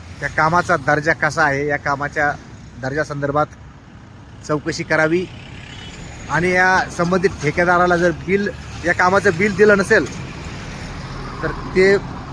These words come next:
त्याला बिल देण्यात येऊ नये. या कामाच्या दर्जाची चौकशी करण्यात यावी.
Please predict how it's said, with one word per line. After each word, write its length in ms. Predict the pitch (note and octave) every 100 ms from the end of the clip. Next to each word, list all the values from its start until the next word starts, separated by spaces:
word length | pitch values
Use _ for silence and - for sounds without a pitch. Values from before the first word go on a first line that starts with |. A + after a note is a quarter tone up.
| -
त्याला 180 | E3+ F3+
बिल 300 | D3+ F#3+ D#3
देण्यात 240 | E3+ F#3+
येऊ 200 | E3+ G3+
नये. 200 | G3 E3 C3 - - - - - - - - - -
या 100 | E3
कामाच्या 680 | F3 F3 F3 F3+ F#3 F#3+ F#3 - -
दर्जाची 380 | D#3+ E3 F#3 E3+
चौकशी 440 | F3 F3+ F3 G3 F#3
करण्यात 280 | E3 E3
यावी. 260 | E3 D#3+ F#3